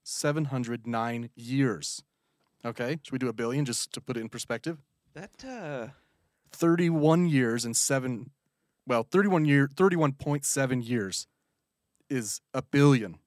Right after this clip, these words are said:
Speaker 1: A trillion is thirty-one thousand seven hundred nine years. You move the decimal place three point, three places.
Speaker 2: That, uh,
Speaker 1: It sucks.
Speaker 2: that, uh, <laughs>
Speaker 1: A million seconds,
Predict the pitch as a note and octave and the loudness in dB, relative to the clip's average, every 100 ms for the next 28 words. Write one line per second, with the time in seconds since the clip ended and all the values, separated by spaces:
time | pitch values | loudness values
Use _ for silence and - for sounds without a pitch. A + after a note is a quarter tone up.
0 | _ _ _ _ _ _ _ _ B2+ - | _ _ _ _ _ _ _ _ -8 -4
1 | E3+ E3+ D#3+ D3 C#3+ D3+ C#3+ C#3 C#3 C3+ | 0 2 2 0 -2 0 0 2 0 -2
2 | - - D3 E3+ E3 C#3+ B2+ A#2 - _ | -2 2 4 4 2 0 0 -4 -12 _
3 | _ _ - - C#3+ C#3+ C3+ B2+ B2+ B2 | _ _ -8 0 2 2 -2 -4 -4 -4
4 | A#2+ A#2+ A#2+ G#2 A2+ A#2+ A2+ A2+ A2+ - | -6 -6 -6 -6 -8 -8 -8 -8 -8 -8
5 | D3 - B2 A#2 - A2+ - G2+ - - | -10 -10 -12 -10 -10 -10 -12 -18 -20 -16
6 | B2+ - F#2+ - F2 - _ _ C#3+ E3 | -16 -12 -14 -14 -18 -20 _ _ -10 -10
7 | - D#3+ E3 C#3 A#2+ G#2 - _ _ _ | -10 -8 -6 -6 -6 -10 -18 _ _ _
8 | _ _ _ _ _ _ - C#3+ - E3+ | _ _ _ _ _ _ -8 -2 2 0
9 | - - - _ _ _ - F3 - - | -2 -10 -14 _ _ _ -6 -6 -6 -6
10 | F3+ E3 C#3+ - E3+ D3 E3+ - - - | -4 0 -2 0 0 0 -2 -2 -4 -6
11 | F3 E3+ _ - - D3 D3 F3 F#3 D3+ | -6 -8 _ -18 -6 0 4 6 6 4
12 | - C3+ D#3+ F#3+ - | 2 0 0 -2 -4